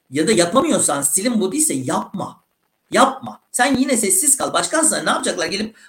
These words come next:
gece senin koltuğundan aşağı indirecek halleri yok ya. Bunu geçen podcast'te de söyledim ben.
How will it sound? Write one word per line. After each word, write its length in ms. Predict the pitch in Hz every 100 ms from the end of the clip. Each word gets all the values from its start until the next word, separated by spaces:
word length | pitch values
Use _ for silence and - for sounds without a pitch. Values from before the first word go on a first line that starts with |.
| _ 147
gece 400 | 190 226 220 220
senin 260 | 214 214
koltuğundan 420 | 208 208 208 220
aşağı 340 | 214 196 220 202
indirecek 320 | 190 208 208
halleri 260 | 180 202 165
yok 200 | 339 139
ya. 180 | 131 - _ _
Bunu 420 | 190 262 - - 165
geçen 480 | 175 254 262 233
podcast'te 440 | 214 208 202 196 269
de 60 |
söyledim 380 | - 185 120 110
ben. 260 | 165 330